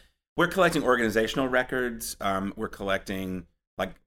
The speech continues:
meeting minutes, foundational documents, posters, flyers, you know, the sort of the things that we produce as we are creating organizations and, and events. But simultaneous to that, we're collecting individual people's histories too.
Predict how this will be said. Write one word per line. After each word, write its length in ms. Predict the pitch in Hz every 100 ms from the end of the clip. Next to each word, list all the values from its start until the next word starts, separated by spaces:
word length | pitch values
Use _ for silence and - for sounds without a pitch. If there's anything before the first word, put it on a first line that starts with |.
| _
meeting 420 | 110 127 127 117
minutes, 380 | 101 95 87 -
foundational 560 | - 104 101 104 107 95
documents, 520 | 90 85 90 82 -
posters, 720 | - - 110 104 92 82 - -
flyers, 720 | - 107 101 101 90 85 85 _ _
you 100 | -
know, 60 | 131
the 220 | 113 113 -
sort 180 | 139
of 80 | 123
the 80 | 131
things 240 | 135 165
that 100 | 156
we 100 | 123
produce 600 | 117 120 92 107 110 104
as 200 | - 101 98
we 120 | 101
are 60 |
creating 380 | 98 - 98 95
organizations 600 | 95 92 92 87 85 90 85
and, 260 | 85 85 -
and 340 | 90 87 87 85 _
events. 640 | 92 85 90 80 - - - _ _ _
But 480 | - 151 120 - -
simultaneous 640 | 139 135 113 143 147 139
to 80 | 131
that, 200 | 107 104
we're 80 | 110
collecting 340 | 110 110 107 104
individual 720 | 113 107 92 104 101 104 92
people's 480 | - 107 104 87 85
histories 480 | 92 - 85 82 -
too. 300 | - 90